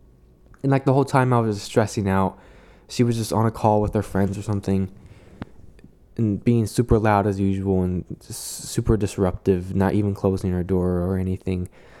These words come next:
I'm honestly just sick of her. And, like,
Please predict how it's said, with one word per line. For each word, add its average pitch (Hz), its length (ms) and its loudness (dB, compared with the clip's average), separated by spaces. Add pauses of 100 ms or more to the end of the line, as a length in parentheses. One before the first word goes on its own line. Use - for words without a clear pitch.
(120)
I'm 123 180 2
honestly 107 400 2
just 87 200 -2
sick - 200 -6
of - 100 -4
her. - 240 -6 (2000)
And, 110 160 2
like, 101 440 -2